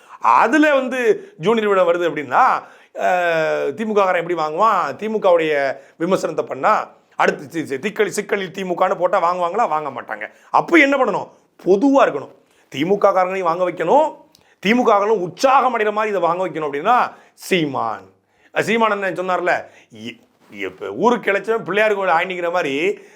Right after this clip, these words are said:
சீமானவர்களுடைய படத்தை தம்ப்நெயில்ல வச்சா ஒரு வியூஸ் போகுது அப்படிங்கிற மாதிரி இது வேற ஒண்ணுமே இல்லை. இது ஒரு தம்ப்நெயில் மெட்டீரியல் தான். "காவி கட்டும் சீமான், கை கொடுக்கும் ரஜினி" இப்படி விரிச்சு போட்டீங்கன்னா இது YouTube தம்ப்நெயில்.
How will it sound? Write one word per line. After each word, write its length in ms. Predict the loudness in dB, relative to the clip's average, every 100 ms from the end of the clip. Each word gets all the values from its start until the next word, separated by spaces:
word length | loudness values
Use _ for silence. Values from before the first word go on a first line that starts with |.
| -10
சீமானவர்களுடைய 760 | -4 2 4 4 4 2 0 0
படத்தை 320 | -2 0 -2
தம்ப்நெயில்ல 560 | -2 -2 0 0 2 2
வச்சா 220 | 2 2
ஒரு 140 | 0
வியூஸ் 360 | -2 -2 -4 -2
போகுது 560 | 0 0 2 0 -2 -6
அப்படிங்கிற 320 | -2 2 2 2
மாதிரி 380 | 2 0 -2 -6 -18 -4
இது 200 | 0 4
வேற 340 | 6 6 4
ஒண்ணுமே 380 | 0 -2 -2 0
இல்லை. 160 | 0
இது 100 | 0
ஒரு 140 | -2 2
தம்ப்நெயில் 460 | 0 2 0 0 0
மெட்டீரியல் 380 | -2 -2 -2
தான். 300 | 0 -2 -4 _ _ _ 0
"காவி 340 | 4 4 4
கட்டும் 320 | -2 -2 -2
சீமான், 460 | -2 -2 0 0 -2
கை 180 | 0 2
கொடுக்கும் 400 | 2 0 -2 0
ரஜினி" 440 | 0 0 -2 -2 -8
இப்படி 220 | -4 0
விரிச்சு 280 | 2 0 0
போட்டீங்கன்னா 340 | -2 0 0 0
இது 160 | 0
YouTube 300 | -2 -2 -2
தம்ப்நெயில். 380 | 0 0 -2 -6